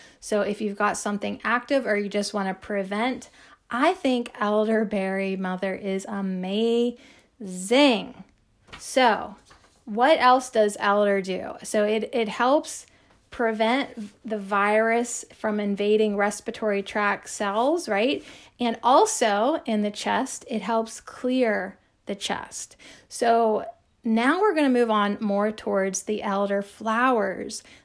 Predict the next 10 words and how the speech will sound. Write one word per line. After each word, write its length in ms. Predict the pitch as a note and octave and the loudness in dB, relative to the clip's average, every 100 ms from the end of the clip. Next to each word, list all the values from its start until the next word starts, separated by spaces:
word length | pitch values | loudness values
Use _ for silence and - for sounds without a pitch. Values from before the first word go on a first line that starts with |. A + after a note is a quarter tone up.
| - | -8
that 120 | G#3+ | -4
are 120 | G#3+ | -2
gonna 240 | A3 A3 A3 | 0 -2 -2
help 440 | - F#3+ G3 G#3+ | -2 -2 -2 -4
reduce 680 | G#3+ G3 F#3 G3 G#3+ B3 - | -4 -4 -2 0 0 0 -4
bronchial 800 | - G3 G3 G3 A3+ A#3 A#3 A#3 | -10 -6 -2 -2 -2 -2 0 2
and 120 | G#3 G3+ | 0 0
upper 400 | G3+ G3+ G#3+ G#3 | -4 -2 -2 0
respiratory 680 | G3+ G3 G#3+ G#3 G#3 G3 | -2 -2 -8 -6 -4 -4
congestion. 800 | G3 G#3 G3 G#3+ A#3 - G3 G3 | -4 -6 -2 0 0 -2 -6 -6